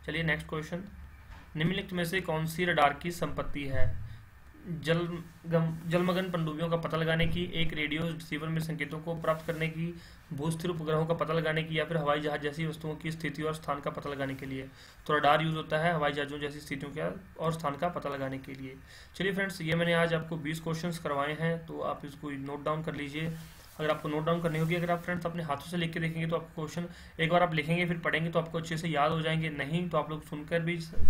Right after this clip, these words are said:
काम चला सकते हैं। आपको वीडियो को पॉज कर सकते हैं, स्क्रीनशॉट ले सकते हैं, जैसे आप चाहें वैसा आप कर सकते हैं, आप अपने हिसाब से कर सकते हैं। वीडियो कैसा लगे बता दीजिए और इसको शेयर जरूर करिए किसी फ्रेंड के साथ।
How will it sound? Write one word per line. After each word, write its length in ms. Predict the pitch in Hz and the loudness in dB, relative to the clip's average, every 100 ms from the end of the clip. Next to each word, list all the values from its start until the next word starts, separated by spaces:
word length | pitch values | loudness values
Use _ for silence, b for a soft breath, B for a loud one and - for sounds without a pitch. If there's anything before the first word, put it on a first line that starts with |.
| B B - | B B 0
काम 160 | 156 | 0
चला 180 | 160 151 | 2 0
सकते 260 | 156 160 170 | -2 -4 -4
हैं। 60 | |
आपको 180 | 156 160 | -4 -6
वीडियो 260 | 156 147 151 | -6 -4 -4
को 80 | 156 | -4
पॉज 240 | 151 156 | -4 -4
कर 120 | 165 | -4
सकते 220 | 160 156 | -4 -4
हैं, 60 | 165 | -4
स्क्रीनशॉट 480 | 160 160 160 170 165 | -2 -2 0 0 0
ले 120 | 156 | -2
सकते 200 | 151 165 | -2 -4
हैं, 60 | 156 | -2
जैसे 220 | 143 160 | -2 0
आप 80 | 160 | -2
चाहें 220 | 151 151 | -4 -4
वैसा 220 | 143 147 | -4 -4
आप 120 | 151 | -4
कर 100 | - | -6
सकते 260 | 151 165 160 | -10 -8 -6
हैं, 80 | 151 | -6
आप 80 | |
अपने 120 | 143 147 | -6 -8
हिसाब 240 | 139 135 | -6 -6
से 240 | - 165 175 B B B | -4 -6 -6 B B B
कर 100 | 156 | -4
सकते 200 | 160 165 | -4 -2
हैं। 80 | 175 | -2
वीडियो 160 | 156 165 | 0 0
कैसा 220 | 160 165 | 0 0
लगे 120 | 160 | 0
बता 240 | 156 147 | -2 -2
दीजिए 240 | 147 151 160 | 0 0 -2
और 60 | |
इसको 240 | 160 - 175 | -2 -4 -6
शेयर 340 | 170 160 165 | -2 0 2
जरूर 220 | 165 156 | 2 0
करिए 220 | 160 160 160 | -2 -4 -4
किसी 220 | 160 165 | -4 -6
फ्रेंड 240 | 160 151 | -6 -6
के 80 | 151 | -6
साथ। 300 | 160 156 - | 0 0 -2